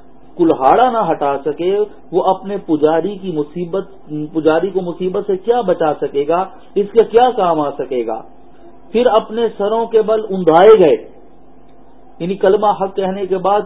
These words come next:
پھر ان کی بخت-، بدبختی ان کے سروں پر سوار ہوئی اور وہ کفر کی طرف پلٹے اور باطل مجادلہ و مقابلہ شروع کیا اور حضرت ابراہیم علیہ السلام سے کہنے لگے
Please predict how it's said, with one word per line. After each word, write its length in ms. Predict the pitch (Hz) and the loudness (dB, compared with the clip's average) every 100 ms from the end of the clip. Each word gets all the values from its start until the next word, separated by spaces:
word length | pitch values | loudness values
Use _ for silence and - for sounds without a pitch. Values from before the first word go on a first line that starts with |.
| - | -4
پھر 120 | 254 | -4
ان 180 | 233 196 | -4 -4
کی 80 | 196 | -4
بخت-، 440 | 165 165 190 143 | -4 -4 -10 -2
بدبختی 480 | 165 165 170 - 190 | -2 0 -4 -4 -6
ان 120 | 175 | -4
کے 140 | 165 165 | -4 -2
سروں 200 | 165 156 | -2 -2
پر 140 | 156 151 | -2 -4
سوار 280 | 151 139 156 | -2 -2 0
ہوئی 200 | 175 196 - - - - | 2 0 -4 -20 -20 -2
اور 140 | 175 | 0
وہ 280 | 196 196 196 | 2 0 -2
کفر 380 | 185 247 240 247 | -4 -6 -2 -2
کی 100 | 214 | -2
طرف 200 | 190 175 160 | -2 -2 2
پلٹے 340 | 156 156 139 127 - - - | 0 2 -2 -2 -12 -20 -4
اور 120 | 151 | 0
باطل 580 | 143 123 165 190 220 202 | 0 2 2 2 0 0
مجادلہ 560 | 165 147 160 170 185 185 170 | 0 0 0 2 0 0 0
و 100 | 170 | 0
مقابلہ 460 | 151 147 165 175 180 - | -2 0 0 2 -2 -2
شروع 160 | 156 160 | -6 -6
کیا 280 | 175 180 | -2 0
اور 100 | 180 | 2
حضرت 240 | 165 156 165 | 0 -2 -4
ابراہیم 480 | 175 160 160 160 165 | -4 -2 -2 -4 0
علیہ 140 | 160 | 0
السلام 400 | 156 156 151 160 160 | 0 -2 -4 -4 -6
سے 100 | 165 | -8
کہنے 300 | 180 196 170 | -6 -4 -2
لگے 300 | 143 147 196 | -2 -2 -6